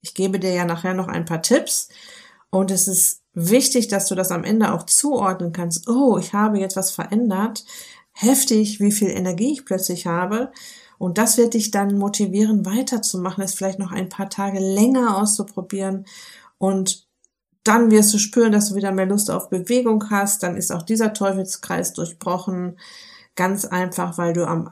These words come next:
Ende deines Alltags noch genug Energie dafür übrig hast. Ja, und ein erster Schritt in meiner Welt ist immer zu verstehen, wie der Körper tickt.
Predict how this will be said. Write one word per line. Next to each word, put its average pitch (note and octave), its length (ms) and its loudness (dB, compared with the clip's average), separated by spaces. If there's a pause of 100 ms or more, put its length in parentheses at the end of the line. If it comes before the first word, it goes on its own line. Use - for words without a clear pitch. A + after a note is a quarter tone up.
Ende A3 400 4
deines F3 460 -2
Alltags F#3 680 -2
noch F3 280 -4
genug G3 760 4
Energie F3 680 2
dafür G#3+ 340 2
übrig G#3 420 0
hast. F#3+ 380 -4 (460)
Ja, A#3 260 4
und - 680 -2 (580)
ein F#3 440 2
erster A3 420 4
Schritt - 540 0
in F#3+ 360 -4
meiner G#3 420 0
Welt G#3+ 420 0 (500)
ist G3+ 200 -2
immer A3 340 4
zu G#3 160 -2
verstehen, G3+ 800 -2
wie G3+ 100 -2
der G3 140 -2
Körper F#3+ 380 -6
tickt. - 480 -4